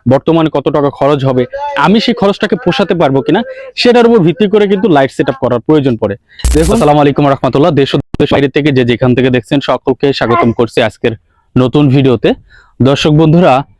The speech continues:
ড্রাগন বাগানে লাইটিং এর সেট আপ চলতেছে এই সিজন ধরে। তো এই লাইট সেট আপ কারা করবে, সেটা আজকের ভিডিওতে তুলে ধরবো ইনশাআল্লাহ। ড্রাগন বাগানে লাইট করার ক্ষেত্রে প্রথমে মাথায় রাখতে হবে, তিরিশ শতাংশ জমিতে যদি আপনি সিজনে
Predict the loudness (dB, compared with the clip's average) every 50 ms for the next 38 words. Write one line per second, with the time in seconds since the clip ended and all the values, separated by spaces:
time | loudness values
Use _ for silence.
0 | _ _ _ _ -4 -2 0 0 2 2 2 2 2 2 2 2 2 2 2 2
1 | 2 2 2 2 0 0 0 0 2 2 0 -2 -2 -2 -2 -2 0 0 -2 -2
2 | 0 0 0 0 0 -2 0 0 0 0 0 0 -2 0 0 2 2 0 0 0
3 | 0 0 -2 -4 -6 -12 -12 -12 -14 -16 -16 -14 -14 -16 -8 -2 -2 -2 -2 -2
4 | -2 0 2 4 4 4 4 4 4 4 2 2 0 0 0 0 0 0 -2 0
5 | 0 2 2 2 2 2 0 2 2 0 0 -2 -6 _ _ -4 -2 0 0 2
6 | 2 2 2 0 0 0 0 2 2 0 0 0 0 0 0 0 0 2 2 0
7 | 0 0 -2 -2 -2 -2 -2 -4 -6 -8 -14 -16 -16 -16 -16 -16 -18 _ -6 -4
8 | -2 0 2 2 2 2 2 2 2 2 2 2 2 0 2 2 2 2 2 0
9 | 0 -2 0 0 0 0 0 -2 -4 -4 -6 -6 -4 -2 -2 -2 -4 -6 _ _
10 | _ -2 -2 -2 -2 0 2 2 2 2 2 0 0 0 0 -2 -6 -16 -20 _
11 | _ -20 -20 _ _ -2 0 0 0 -2 -2 -2 -2 -4 -2 -2 0 0 2 2
12 | 2 0 0 0 0 0 0 0 -2 -2 -4 -2 -2 -2 0 0 0 0 -2